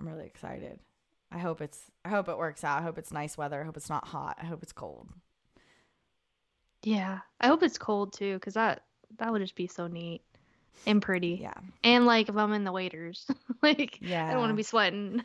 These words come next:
Speaker 2: <laughs>
Speaker 1: That's true. I always forget about that. But yeah, yeah, you wanna be, yes, nice and, nice and cold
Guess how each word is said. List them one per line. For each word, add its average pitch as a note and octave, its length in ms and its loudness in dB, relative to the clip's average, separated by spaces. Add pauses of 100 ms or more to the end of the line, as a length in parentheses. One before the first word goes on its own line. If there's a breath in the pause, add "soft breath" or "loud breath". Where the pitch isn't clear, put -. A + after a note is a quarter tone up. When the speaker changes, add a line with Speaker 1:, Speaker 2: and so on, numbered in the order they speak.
Speaker 2:
<laughs> - 100 -16
Speaker 1:
That's F#3+ 240 -6
true. - 340 -10
I G#3+ 80 -6
always C#4 180 -10
forget F3+ 300 -8
about D#3 280 -10
that. A#2 320 -12
But - 120 -14
yeah, D#3 320 -12 (300)
yeah, - 300 -16
you E3+ 60 -10
wanna F3 180 -4
be, D#3+ 220 -12
yes, - 300 -8
nice D#4+ 260 0
and, C#4+ 200 0 (100)
nice A3 220 -6
and - 160 -12
cold D3+ 420 -4